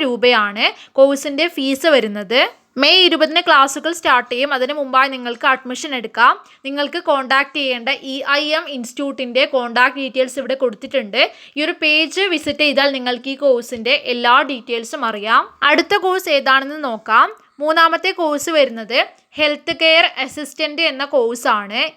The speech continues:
ഇതും അസാപ്പ് പ്രൊവൈഡ് ചെയ്യുന്ന മെഡിക്കൽ റിലേറ്റഡ് ആയിട്ടുള്ള കോഴ്സാണിത്, ഹെൽത്ത് കെയർ അസിസ്റ്റന്റ്. ഹെൽത്ത് കെയർ അസിസ്റ്റന്റ് എന്ന ഈ കോഴ്സ്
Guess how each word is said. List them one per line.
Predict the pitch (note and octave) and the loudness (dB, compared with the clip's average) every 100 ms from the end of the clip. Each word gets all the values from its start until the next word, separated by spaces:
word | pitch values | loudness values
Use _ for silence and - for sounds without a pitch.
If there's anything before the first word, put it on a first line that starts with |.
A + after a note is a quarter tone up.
| A#3+ | -10
ഇതും | A#3+ E4+ - | -2 -2 -4
അസാപ്പ് | C4 C#4 C4 B3+ D#4 | -4 4 4 4 0
പ്രൊവൈഡ് | C#4 B3+ B3 B3+ C#4+ | 0 2 2 0 -4
ചെയ്യുന്ന | D4 A#3 G3+ A3+ E4 - - C#4+ | -6 -6 -2 0 0 -2 -12 0
മെഡിക്കൽ | D4+ D4 - F#4 E4+ | 0 0 -2 0 0
റിലേറ്റഡ് | D4 C#4 C#4 D#4 D#4 | 0 0 0 2 4
ആയിട്ടുള്ള | B3 A3+ A#3+ C4 C4 | 2 0 -4 -4 -2
കോഴ്സാണിത്, | A3+ A3+ B3 A3 G#3 F#3 D#4 A4+ - | -4 -4 -6 -6 -8 -4 -4 -4 -8
ഹെൽത്ത് | B3 B3 C#4+ C4 | -8 -6 -6 -2
കെയർ | A#3 D4 - | -2 -2 -4
അസിസ്റ്റന്റ്. | A#3+ A#3+ A3 A3+ G#3 G#3 - - | -12 -12 -10 -6 -6 -8 -10 0
ഹെൽത്ത് | D4+ D4 E4 | 2 2 2
കെയർ | F4 F#4 | 4 4
അസിസ്റ്റന്റ് | F4 E4 - E4 D#4+ | 2 -2 -6 -6 -6
എന്ന | D#4+ D4 | -6 -8
ഈ | D#4+ | -6
കോഴ്സ് | E4 D4 D4 | -4 -4 -4